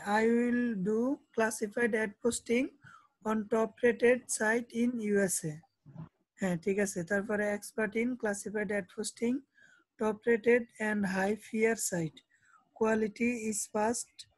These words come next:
ensure labeling, expert title selection, on time delivery, হান্ড্রেড পার্সেন্ট manual submission।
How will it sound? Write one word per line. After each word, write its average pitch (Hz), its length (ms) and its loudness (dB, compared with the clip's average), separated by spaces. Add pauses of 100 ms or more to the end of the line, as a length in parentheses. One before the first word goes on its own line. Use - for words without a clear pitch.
(380)
ensure 214 540 2 (140)
labeling, 208 440 2 (440)
expert 226 540 2 (680)
title 220 420 4 (500)
selection, 220 540 2 (1300)
on 214 180 2
time 226 220 4
delivery, 226 360 2
হান্ড্রেড 202 260 0
পার্সেন্ট 220 360 0
manual 208 260 0 (100)
submission। 185 420 -2